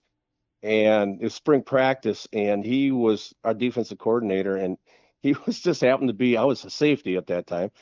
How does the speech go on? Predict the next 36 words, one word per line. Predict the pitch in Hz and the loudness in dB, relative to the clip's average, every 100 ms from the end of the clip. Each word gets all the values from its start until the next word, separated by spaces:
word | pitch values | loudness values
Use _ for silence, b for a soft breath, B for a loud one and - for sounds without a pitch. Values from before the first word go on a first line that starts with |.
| b | b
so | _ - | _ 0
he | 113 131 | 2 2
was | 127 | 2
just | 117 113 - | 0 -2 -2
happened | 110 117 110 | -2 0 -2
to | |
be, | 98 120 | -2 0
and | 104 | 2
I, | 107 117 95 78 _ | 2 2 0 _ _
you | - | -6
know, | 98 | -6
had | 95 104 | -2 -2
it | 95 | 0
on | 90 | -4
film. | 87 98 92 87 | -6 -4 -2 0
I | 95 | -2
just | 92 104 - _ _ - | -2 -6 -6 _ _ -2
ran | 107 107 | 0 2
in | 104 | 0
there, | 98 | -2
I | |
didn't | 92 95 | -2 -4
even | 92 82 | -4 -6
see | - 101 | -6 -4
him. | 98 87 | -2 -4
I | |
just, | 82 82 | -6 -6
like, | 87 78 | -6 -6
ran | 78 92 92 | -4 -2 0
over | 95 92 82 | 0 -2 -6
and | 76 | -6
put | 98 | -6
him | 87 85 | -4 -4
in | 85 | -6
the | 78 | -8
pile. | - 85 82 82 | -8 -6 -6 -8